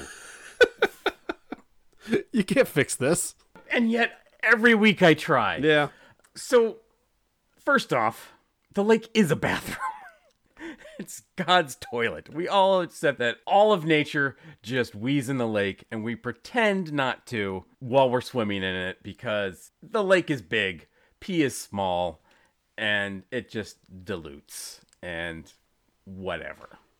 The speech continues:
Speaker 2: The last lake I was in, I found a hair. A hair.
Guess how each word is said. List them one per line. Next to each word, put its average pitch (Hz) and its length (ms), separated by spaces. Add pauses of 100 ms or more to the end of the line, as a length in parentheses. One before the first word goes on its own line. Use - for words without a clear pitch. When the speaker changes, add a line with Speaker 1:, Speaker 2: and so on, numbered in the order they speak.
(160)
Speaker 2:
The 113 80
last 160 300
lake 151 220
I 147 120
was 143 180
in, 151 380
I 135 80
found 139 420
a 139 180
hair. 120 400 (360)
A 226 380
hair. 180 440